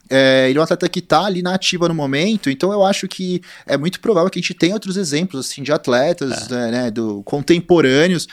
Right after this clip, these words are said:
Speaker 1: com uma boa presença digital, assim como vai ter médicos e nutricionistas e, e pessoas de outras áreas, né, que vão, que tem uma boa, uma, uma boa, um bom posicionamento digital. Por quê? Porque é assim que a gente respira hoje.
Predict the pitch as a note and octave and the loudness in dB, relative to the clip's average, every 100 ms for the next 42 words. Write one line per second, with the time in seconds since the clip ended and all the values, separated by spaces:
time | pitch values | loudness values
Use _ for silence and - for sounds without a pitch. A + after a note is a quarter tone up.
0 | - - - F#3+ G#3 C#3+ D#3 F#3+ F#3 F#3+ | -16 -6 0 2 2 4 4 4 2 0
1 | F3+ F#3 F3 G3 F#3+ E3 B2 B2+ C3+ B2+ | 0 0 -2 -2 0 0 -4 -8 -8 -6
2 | - C3+ A#2+ B2 - D#3+ - - - - | -6 -2 -2 -2 -2 -4 -6 -18 -16 -10
3 | B2+ A#2+ B2+ D3+ B2 B2 D#3 - B2+ A2+ | -10 -8 -4 -2 -2 -2 -4 -2 -2 0
4 | A2 G#2 A#2 B2 B2 C3 C3+ D3 C3 C3 | -4 -6 -6 -4 -4 -4 -2 -2 0 0
5 | B2+ C3+ C#3+ F3+ E3+ A#2+ B2+ E3 F#3+ A2 | 0 0 0 0 2 4 4 4 2 0
6 | - - - - - A#2 C3+ D#3 C#3+ - | -4 -12 -20 -20 -10 -4 0 0 -2 -2
7 | C#3+ C3 C#3 D3 D3+ C#3+ - D#3 F3 D#3+ | -2 0 -2 -2 -6 -8 -2 0 0 0
8 | D#3 D3+ - C#3 C#3 B2 B2+ C3 B2 C3+ | 0 -2 -8 -6 -4 -2 -2 -2 0 2
9 | C#3+ C3+ B2+ C3 D3 F3+ D#3 D3 C#3 B2+ | 4 2 0 0 0 0 -4 -4 -4 -2
10 | B2 B2 - A2 A2 - C#3 F#3 A3+ G#3+ | -2 -4 -8 -16 -16 -2 0 0 -4 -4
11 | C3 - C3+ - - A#2+ E3 - - - | -2 -2 -6 -6 -2 0 -2 -6 -16 -4
12 | G3 - C3+ C#3 D#3 F3+ G3+ G#3 - B3+ | -4 -2 -6 -4 -4 -4 -4 -4 0 0
13 | B3+ G2+ E2+ | 2 -2 -6